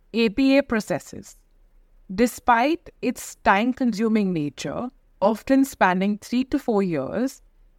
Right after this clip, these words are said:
A P As offer an effective long-term solution. However, they may not suit all situations. Additionally, some businesses actually prefer litigation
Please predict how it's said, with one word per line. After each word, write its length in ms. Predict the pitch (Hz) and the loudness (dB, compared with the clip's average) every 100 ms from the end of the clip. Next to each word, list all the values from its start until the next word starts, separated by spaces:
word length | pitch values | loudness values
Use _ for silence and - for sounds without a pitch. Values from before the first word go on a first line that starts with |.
| - | -4
A 140 | 220 | -2
P 300 | 202 269 294 | 0 2 2
As 120 | 294 - | 0 -4
offer 480 | 170 170 - 214 262 - | -6 -6 -4 -2 -2 -2
an 100 | 202 | -2
effective 600 | 202 208 196 - 294 269 | 0 -2 -2 -2 -2 -2
long-term 640 | 190 175 175 208 220 214 | -2 0 -2 -4 0 0
solution. 680 | 214 202 151 143 - - 196 - _ _ _ _ | 0 -4 -6 -8 -12 -14 -16 -20 _ _ _ _
However, 720 | - 277 240 175 143 147 196 254 _ _ _ | 2 4 4 0 -2 -6 -8 -10 _ _ _
they 140 | 196 247 | 0 2
may 200 | 247 240 | 4 4
not 340 | 226 254 - | 2 2 -2
suit 360 | - - 240 - | -6 -6 -6 -2
all 200 | 180 185 | 4 4
situations. 960 | 190 185 - 147 143 - - 185 - - _ _ _ - | 2 -8 -8 -8 -8 -10 -16 -18 -20 -20 _ _ _ -6
Additionally, 760 | 196 254 269 - 254 160 208 - | 0 0 0 -4 -4 -4 -10 -16
some 360 | - 240 233 262 | -2 2 2 0
businesses 640 | 196 - 196 - 254 262 - | -4 -6 -6 -2 -2 -4 -4
actually 520 | 180 185 - 269 285 | -4 -4 -4 -2 -2
prefer 420 | 277 196 185 220 220 | -2 -2 -4 -2 -2
litigation 880 | 190 - 185 156 147 - 208 247 | -4 -4 -6 -4 -6 -4 -4 -4